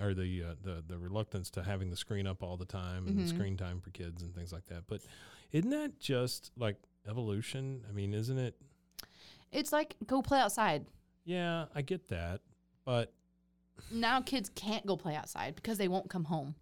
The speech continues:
Speaker 1: Right.
Speaker 2: <laughs> Like, that's, like, the
Speaker 1: Right.
Speaker 2: what people are scared of.
Speaker 1: Yeah.
Speaker 2: So with this, I don't know, because
Speaker 1: I mean, I, I, I, I, I don't think they ought to be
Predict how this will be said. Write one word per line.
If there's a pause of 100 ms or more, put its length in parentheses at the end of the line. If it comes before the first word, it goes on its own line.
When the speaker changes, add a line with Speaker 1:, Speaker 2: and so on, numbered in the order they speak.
Speaker 1:
Right.
Speaker 2:
<laughs>
Like,
that's,
like,
the
Speaker 1:
Right. (300)
Speaker 2:
what
people
are
scared
of. (400)
Speaker 1:
Yeah. (1160)
Speaker 2:
So (120)
with
this,
I
don't
know,
because (440)
Speaker 1:
I
mean,
I,
I, (160)
I,
I, (180)
I
don't
think
they
ought
to
be